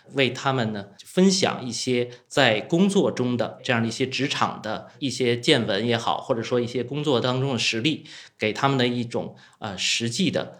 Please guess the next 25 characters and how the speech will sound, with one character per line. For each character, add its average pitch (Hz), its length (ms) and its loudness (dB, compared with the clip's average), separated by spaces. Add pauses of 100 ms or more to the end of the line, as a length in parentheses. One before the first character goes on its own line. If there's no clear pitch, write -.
这 117 120 0
样 104 180 -2
的 87 120 -6
相 127 280 0
应 123 160 0
对 120 180 -2
于 113 320 -2
我 113 140 -4
们 107 280 -6 (300)
工 156 240 2
作 127 240 4
的 - 400 -6
一 123 160 -10
些 107 840 -2
介 135 200 4
绍， - 380 0 (180)
进 135 160 0
行 131 120 0
一 127 40 0
些 127 140 2
职 120 160 -4
业 135 140 4
的 - 80 -8
分 123 160 -2
享。 120 180 -4